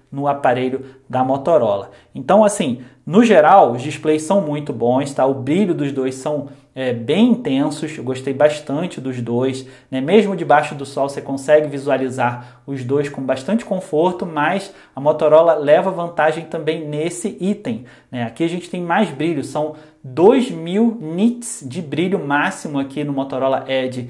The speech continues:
cinquenta Pro contra mil nits de brilho máximo aqui no Galaxy A cinquenta e cinco. Então, por isso, nesse quesito, a Motorola leva a melhor.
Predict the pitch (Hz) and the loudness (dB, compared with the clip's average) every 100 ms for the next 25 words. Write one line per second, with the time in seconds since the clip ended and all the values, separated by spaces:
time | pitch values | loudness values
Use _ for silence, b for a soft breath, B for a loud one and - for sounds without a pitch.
0 | B - - 165 135 127 151 151 143 151 | B -16 -12 -8 -8 -2 -2 0 4 4
1 | B B - 143 151 160 - 151 175 226 | B B -12 -8 -4 -4 -4 -6 0 2
2 | 180 170 175 - - 139 147 156 143 131 | 2 -2 -8 -12 -12 -8 -6 -4 -4 -2
3 | 135 - 139 135 143 143 127 135 139 - | -4 -6 -10 -8 -8 -4 -2 -2 -4 -10
4 | - 135 135 - 143 143 143 175 175 127 | -10 -6 -6 -8 -10 -8 -6 -6 -6 -6
5 | 120 143 139 147 143 165 165 165 175 139 | -6 -6 -4 -2 0 2 2 0 -4 -4
6 | 147 185 202 208 170 135 143 151 - 139 | -2 0 0 -2 -4 -2 -2 -4 -4 -4
7 | 135 135 131 120 131 131 113 113 135 147 | -4 -4 -2 0 0 0 0 -2 0 0
8 | 156 131 117 - | 0 0 -2 -8